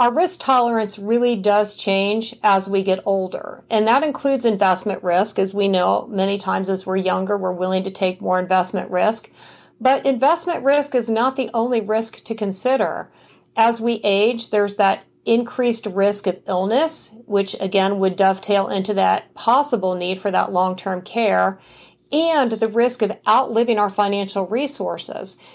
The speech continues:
These are all concerns that really need to be considered,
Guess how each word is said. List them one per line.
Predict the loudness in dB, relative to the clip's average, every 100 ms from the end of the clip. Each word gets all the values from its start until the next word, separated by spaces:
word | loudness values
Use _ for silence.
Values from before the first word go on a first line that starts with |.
| -4
These | 0 2
are | 0 -2 2
all | 4 4
concerns | 0 -4 -2 -2 -2
that | -4 -4
really | -2 2 2
need | 2 -2
to |
be | -2 -4
considered, | -6 -6 -4 0 2 2 0